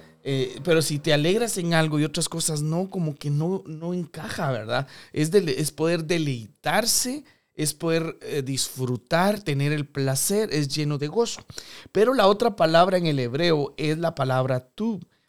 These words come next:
Y esa palabra tú para gozo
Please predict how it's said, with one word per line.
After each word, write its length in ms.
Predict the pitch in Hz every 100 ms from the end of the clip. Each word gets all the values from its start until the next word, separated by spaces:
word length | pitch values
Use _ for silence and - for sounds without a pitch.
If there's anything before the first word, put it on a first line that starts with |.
| _ - -
Y 140 | 135
esa 180 | 143 185
palabra 480 | 180 170 170 160 -
tú 280 | 196 180 -
para 420 | 143 131 120 - -
gozo 640 | 123 131 175 196 - 143